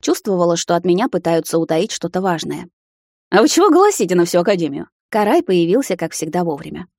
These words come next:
«О!», округлил он глаза, смотря на незнакомку. «Шикай Хиташ? Моё почтение», склонил он голову. «Уже познакомились с Айсель», усмехнулся он. «Хиташ?» обомлела я, ощущая, как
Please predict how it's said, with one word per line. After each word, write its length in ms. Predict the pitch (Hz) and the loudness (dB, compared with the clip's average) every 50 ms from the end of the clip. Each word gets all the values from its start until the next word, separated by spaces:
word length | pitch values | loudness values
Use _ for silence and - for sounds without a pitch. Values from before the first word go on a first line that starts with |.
| _ _ | _ _
«О!», 640 | - 170 175 175 170 180 233 330 349 - 202 175 180 - _ _ - | 0 2 4 6 6 6 8 8 8 6 6 4 0 -4 _ _ -6
округлил 440 | 180 175 - 185 180 190 196 196 175 | -4 -2 0 0 0 2 2 2 2
он 140 | 175 170 165 | 2 2 2
глаза, 300 | 165 165 170 190 233 240 | 2 2 2 0 0 -2
смотря 320 | - 180 165 170 170 170 | -2 -2 -2 0 0 0
на 60 | 170 | 2
незнакомку. 680 | 165 165 170 165 165 165 - 143 139 - - - - - _ _ _ _ | 2 0 0 0 -2 -2 -4 -6 -8 -8 -10 -12 -12 -14 _ _ _ _
«Шикай 400 | - - - 180 185 180 175 175 | -6 -4 -2 0 2 2 2 2
Хиташ? 600 | 175 - 180 170 - 160 170 196 277 - - - _ _ _ _ _ _ _ _ _ _ | 2 0 -4 -4 -2 -2 -2 -2 -4 -6 -10 -14 _ _ _ _ _ _ _ _ _ _
Моё 320 | - 175 180 185 190 160 - | 0 2 4 4 4 2 0
почтение», 640 | 165 151 - - - 160 135 135 151 170 226 247 - _ _ _ | -2 -4 -4 -6 -8 -8 -6 -4 -4 -4 -4 -4 -8 _ _ _
склонил 440 | - - - 175 160 170 208 262 254 | -14 -6 -2 0 0 2 2 2 0
он 120 | 226 208 185 | 0 -2 -2
голову. 400 | 165 156 147 143 - - - - _ _ _ _ _ _ _ | -4 -6 -8 -10 -14 -16 -20 -20 _ _ _ _ _ _ _
«Уже 220 | 190 254 262 190 175 | -4 0 2 2 2
познакомились 680 | 190 185 190 180 180 - 190 190 196 190 185 180 - | 4 4 4 4 4 4 2 2 4 2 2 0 0
с 60 | - | 0
Айсель», 420 | 180 175 175 - - 185 165 156 - _ _ _ _ | 0 0 0 0 0 -2 -2 -2 -4 _ _ _ _
усмехнулся 640 | - 165 - 175 170 - 170 160 151 156 - 160 160 | -10 -4 -2 -2 -2 0 0 -2 -2 -2 -4 -4 -4
он. 180 | 151 147 180 - _ _ _ _ _ _ _ _ _ _ - | -6 -8 -10 -14 _ _ _ _ _ _ _ _ _ _ -20
«Хиташ?» 800 | - - - 196 185 - - 175 165 185 240 254 - - - - _ _ _ _ _ | -12 -8 -8 -8 -8 -6 -6 -4 -4 -4 -4 -6 -8 -10 -12 -14 _ _ _ _ _
обомлела 480 | - 190 185 202 202 208 208 202 185 180 | -2 0 2 2 2 2 2 2 4 2
я, 240 | 180 190 240 302 277 | 2 2 2 2 0
ощущая, 420 | 214 - - 175 - 185 175 170 | 0 -2 -4 -2 0 2 2 2
как 160 | 165 - 151 | 0 -2 -6